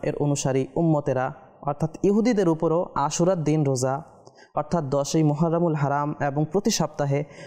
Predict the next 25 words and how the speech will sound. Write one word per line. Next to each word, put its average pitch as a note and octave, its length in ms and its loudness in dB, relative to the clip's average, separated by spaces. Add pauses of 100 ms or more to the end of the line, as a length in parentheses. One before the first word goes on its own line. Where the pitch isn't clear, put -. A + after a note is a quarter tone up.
(160)
শনিবারের E3 680 2
দিন C3+ 240 0 (200)
আল্লাহ C3+ 300 0
তাআলা B2 260 -2
রোজা B2 300 0 (220)
ফরজ C3 300 -2
করেছিলেন। - 540 -4 (680)
এবং C#3 320 -2 (340)
হযরতে D3+ 400 0
ঈসা D3 340 0
আলাইহিস D3 380 0
সালাতু C#3 320 -2
ওয়াস C#3 120 -2
সালাম, C#3+ 320 -2 (720)
তাদের C3+ 260 -2
উপরও D3+ 420 0 (580)
আল্লাহ C#3+ 320 -2
তাআলা B2+ 260 -2
রোজা A#2+ 400 -2 (280)
ফরজ B2+ 280 -4
করেছিলেন। - 640 -6 (280)
তো - 260 -4
এভাবে A#3 460 2 (380)
আল্লাহ G#3+ 300 0
তাআলা F#3+ 460 -2